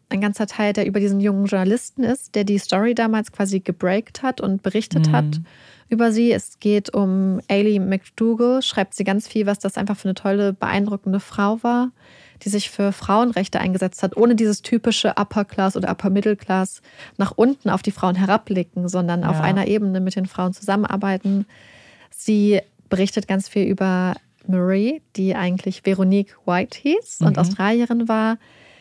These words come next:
Speaker 1: die ja mit Aldo Challis zusammen war, der eigentlich auch anders hieß, nämlich Antonio Cavalli.
Speaker 2: Oh Gott.
Speaker 1: Also ganz viele der Charaktere
Speaker 2: Ja.
Speaker 1: haben viele, viele Namen benutzt und das berichtet sie. Also wenn euch die Charaktere noch interessieren, kann ich euch dieses Buch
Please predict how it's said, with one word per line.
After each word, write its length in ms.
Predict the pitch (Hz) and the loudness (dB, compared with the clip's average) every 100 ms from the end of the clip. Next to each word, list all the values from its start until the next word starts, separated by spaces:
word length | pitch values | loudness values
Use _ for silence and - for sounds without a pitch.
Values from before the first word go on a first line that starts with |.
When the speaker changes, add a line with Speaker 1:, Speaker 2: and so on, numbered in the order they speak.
| _ _ | _ _
Speaker 1:
die 100 | - | 0
ja 120 | 202 190 | 2 4
mit 260 | 185 185 | 2 0
Aldo 220 | 190 185 180 | 0 0 0
Challis 420 | - - 233 247 | -4 -2 0 -2
zusammen 320 | 220 208 220 | -2 0 2
war, 80 | 208 | 2
der 100 | 135 | 0
eigentlich 320 | 127 196 190 | -2 -4 -2
auch 320 | - 180 - - _ _ | -2 -2 -4 -14 _ _
anders 360 | 190 196 220 | -2 -2 -4
hieß, 180 | - 247 | -4 -4
nämlich 220 | 196 196 185 | -2 -2 -2
Antonio 480 | 185 190 180 185 | -2 -2 -2 -2
Cavalli. 640 | 180 - 180 190 196 247 285 | -4 -4 0 0 2 0 -2
Speaker 2:
Oh 100 | 165 143 | -2 -4
Gott. 400 | 135 117 - - _ | -6 -12 -14 -16 _
Speaker 1:
Also 320 | - 190 208 | -2 2 2
ganz 280 | 196 208 226 | 2 0 0
viele 100 | 214 | -2
der 120 | 202 | -2
Charaktere 520 | 196 208 190 190 156 151 | -2 -2 -4 0 2 2
Speaker 2:
Ja. 60 | |
Speaker 1:
haben 460 | 196 185 185 185 202 - - | 2 2 0 0 -4 -8 -14
viele, 340 | - - 208 | -10 -4 -2
viele 280 | 202 - 190 | -2 0 0
Namen 400 | 175 170 185 208 | 0 0 0 0
benutzt 400 | 214 208 208 - | 0 -2 -4 -4
und 160 | 190 190 _ - | -2 -2 _ -6
das 220 | 202 - | -4 -2
berichtet 380 | 196 208 - 226 | -2 -2 -2 -2
sie. 100 | - | -2
Also 180 | 190 202 | 0 0
wenn 140 | 202 | 0
euch 140 | 208 | -2
die 100 | - | -4
Charaktere 560 | 208 214 208 - 226 220 | -4 -2 -4 -2 0 0
noch 140 | 202 | 0
interessieren, 760 | 196 196 - - - 240 240 220 | -2 -4 -6 -14 0 2 4 2
kann 180 | - 214 | 0 0
ich 120 | 208 | 0
euch 80 | 202 | -2
dieses 260 | 185 185 | -4 -8
Buch 400 | - 226 254 - | -4 2 2 0